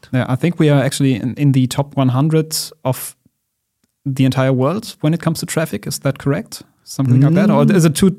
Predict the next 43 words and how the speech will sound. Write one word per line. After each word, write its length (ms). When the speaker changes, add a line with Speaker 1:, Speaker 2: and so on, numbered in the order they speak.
Speaker 1:
top 200
two 180
hundred? 480
Or 120
Speaker 2:
In 100
the 60
Speaker 1:
s- 100
Speaker 2:
top 260
two 140
hundred, 400
Speaker 1:
Top 120
Speaker 2:
yeah, 60
yeah, 40
Speaker 1:
two 80
hundred, 300
Speaker 2:
top 120
Speaker 1:
okay, 100
yeah. 60
Speaker 2:
two 100
hundred, 440
yeah. 160
Speaker 1:
<laughs> 320
All 120
right. 180
Then, 440
um, 580
yeah, 180
the, 120
the, 180
the 100
second 240
part 140
of 80
the 80
question 600
was, 340
what 280
was 180
the 140
record 300
value? 480
Speaker 2:
Mm-hmm. 180
So 540